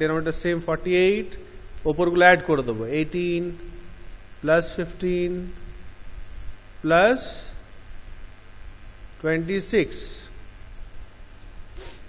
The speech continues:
অ্যাড করে দিচ্ছি। Eight, five, thirteen, six, nineteen,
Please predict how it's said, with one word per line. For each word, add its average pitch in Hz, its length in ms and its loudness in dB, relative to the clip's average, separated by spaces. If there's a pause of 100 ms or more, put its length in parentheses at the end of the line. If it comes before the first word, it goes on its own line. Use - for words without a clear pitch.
(120)
অ্যাড 151 240 4
করে 185 200 6
দিচ্ছি। 233 300 4 (2250)
Eight, 175 200 2
five, 175 260 4
thirteen, 180 480 2
six, 185 200 0 (180)
nineteen, 175 600 2